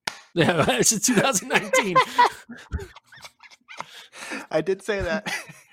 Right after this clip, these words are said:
Speaker 1: Or, or six months of twenty twenty didn't count, you know? Uh,
Speaker 2: Yeah, yeah, yeah.
Speaker 1: but, I mean, I think Jacob Ingebrigtsen's gonna beat Cheruiyot in the next
Speaker 2: Okay.
Speaker 1: two years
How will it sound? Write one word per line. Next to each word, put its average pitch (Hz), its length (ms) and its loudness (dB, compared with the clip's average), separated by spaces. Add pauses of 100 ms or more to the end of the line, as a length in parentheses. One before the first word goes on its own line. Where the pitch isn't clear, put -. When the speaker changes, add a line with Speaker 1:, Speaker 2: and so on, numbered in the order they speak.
(120)
Speaker 1:
Or, 160 260 4 (220)
or 190 120 8
six - 340 4
months 170 220 2
of 156 100 2
twenty 143 240 0
twenty 139 240 0
didn't 135 220 -2
count, 135 320 -6
you 151 120 -4
know? 135 140 -4 (460)
Uh, 147 140 6
Speaker 2:
Yeah, 143 80 6
yeah, 120 80 4
yeah. 131 40 -4
Speaker 1:
but, 147 340 4 (1800)
I 156 40 -2
mean, 170 280 0 (1000)
I 190 80 2
think 214 280 0 (360)
Jacob 139 380 2
Ingebrigtsen's 135 560 -6
gonna 127 180 -2
beat - 380 -6
Cheruiyot 135 400 -2 (1160)
in 180 160 4
the 143 80 4
next - 240 -2
Speaker 2:
Okay. 180 100 0
Speaker 1:
two - 60 -2
years 87 320 -14